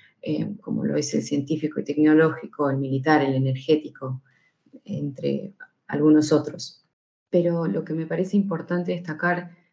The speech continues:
de este grupo de países es que representan más o menos el cuarenta y dos por ciento de la población mundial.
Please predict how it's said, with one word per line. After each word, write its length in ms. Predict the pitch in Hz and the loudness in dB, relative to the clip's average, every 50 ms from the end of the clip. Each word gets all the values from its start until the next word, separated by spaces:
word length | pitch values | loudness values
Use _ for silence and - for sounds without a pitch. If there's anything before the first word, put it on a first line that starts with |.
| _ | _
de 220 | - - 160 156 151 | -4 0 0 0 0
este 840 | 156 _ - - 175 165 156 147 143 139 135 135 - - - - _ | 0 _ -2 0 0 2 2 0 0 -2 -4 -6 -8 -10 -14 -18 _
grupo 460 | - - 147 165 156 - - 160 151 | -10 -4 -2 -2 -2 -2 -2 -2 0
de 100 | 143 139 | 0 0
países 640 | 135 151 151 175 202 196 - 170 160 156 - - - | 0 2 2 2 2 2 0 -2 -2 -2 -4 -12 -12
es 200 | - 156 - _ | -12 -12 -12 _
que 420 | - - 160 156 175 180 - - - _ _ _ _ _ _ _ _ _ _ _ - | -2 0 2 2 2 2 -2 -10 -20 _ _ _ _ _ _ _ _ _ _ _ -10
representan 960 | - 180 165 - 170 165 - 196 202 226 220 233 240 240 240 - - - - _ _ _ _ _ - | -8 -8 -8 -8 -8 -10 -2 0 0 2 2 0 0 0 -2 -4 -6 -12 -18 _ _ _ _ _ -10
más 260 | 160 170 180 196 202 | -6 -4 -2 0 0
o 60 | 202 202 | 0 2
menos 240 | 190 202 220 220 | 2 2 0 0
el 160 | 208 180 165 - | 0 -2 -2 -2
cuarenta 320 | - 170 165 165 156 175 | -4 -4 -4 -2 -2 -2
y 20 | |
dos 120 | 180 175 175 | -4 -4 -4
por 120 | 180 175 | -8 -8
ciento 680 | - - 175 175 180 170 175 202 202 214 233 214 - - | -6 -4 -4 -4 -4 -2 0 2 2 2 0 -2 -8 -12
de 160 | - 156 156 | -12 -8 -6
la 120 | 151 151 147 | -6 -6 -6
población 440 | 151 156 147 147 139 - 175 165 151 | -6 -6 -6 -6 -6 -4 -2 -2 0
mundial. 520 | 147 147 156 165 160 147 139 135 131 - | 0 0 0 0 0 0 -2 -4 -8 -12